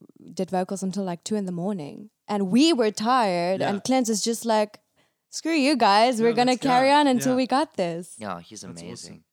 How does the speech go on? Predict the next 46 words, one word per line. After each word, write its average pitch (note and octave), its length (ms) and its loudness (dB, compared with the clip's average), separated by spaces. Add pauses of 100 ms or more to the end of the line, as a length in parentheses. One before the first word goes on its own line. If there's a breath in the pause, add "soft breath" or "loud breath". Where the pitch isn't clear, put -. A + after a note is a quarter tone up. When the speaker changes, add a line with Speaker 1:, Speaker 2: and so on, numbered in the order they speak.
(120)
Speaker 2:
That's F2 120 -20
Speaker 3:
He's F#2 80 -20
Speaker 2:
awesome. - 20 -16
It's F2 100 -18 (100)
Speaker 3:
amazing. C3+ 160 -12
Speaker 2:
nice C#3+ 100 -10
to D#3+ 100 -12
have C3+ 160 -10
that A#2+ 140 -16
kind B2 140 -18
of G#2+ 60 -20
backing G#2+ 360 -16
as G2 140 -20
well, G#2+ 100 -16
like, F#3+ 100 -10
Speaker 1:
Yeah. A3 360 -2
Speaker 3:
Oh, - 40 0
yeah, F#2 300 -8
Speaker 2:
as A2+ 160 -14
a A#2 40 -10
Speaker 3:
absolutely. G2+ 640 -12
Speaker 2:
outside A2+ 400 -14
member G#2+ 480 -14
kind G#2 240 -20
of F#2+ 80 -20
thing. G2+ 220 -20
Speaker 3:
He C3 240 -10
really B2+ 640 -12
has G#2+ 680 -12
a F2+ 220 -10
fantastic F#2 520 -16
way F2+ 100 -8
of, E2+ 120 -14
like, E2+ 260 -18 (500)
getting G#2+ 280 -8
the F#2 80 -10 (180)
best F2 420 -14
out E2 140 -18
of G#3+ 80 -4
Speaker 1:
Mm. G3 180 -6
Speaker 3:
you. F#3+ 80 -16
Speaker 2:
Mm-hmm. A#2+ 180 -20 (380)
Speaker 3:
And, A2+ 160 -10
and G2 240 -10
just - 200 -14
a, G2 120 -14